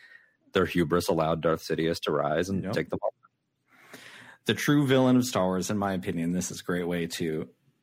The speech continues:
Speaker 2: start to close this out. So I'm curious, and I, and it's similar to what you were just saying. Th-, to me, the true villain of Star Wars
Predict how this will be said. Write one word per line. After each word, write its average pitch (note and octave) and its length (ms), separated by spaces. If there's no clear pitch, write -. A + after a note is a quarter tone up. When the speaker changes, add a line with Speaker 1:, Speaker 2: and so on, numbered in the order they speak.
Speaker 2:
start F2+ 300
to F#2+ 80
close F2+ 300
this F2+ 200
out. C#2+ 260
So F#2+ 160
I'm F#2 160
curious, D#2+ 480
and G2 200
I, G2+ 360
and A2 100
it's G2+ 180
similar G#2+ 280
to G#2 100
what F#2+ 120
you G2+ 180
were G2 260
just G#2 300
saying. F2+ 480
Th-, G2+ 160
to - 80
me, G#2 280
the B2 120
true A#2 260
villain F#2+ 480
of A#2+ 100
Star F2 280
Wars D#2 400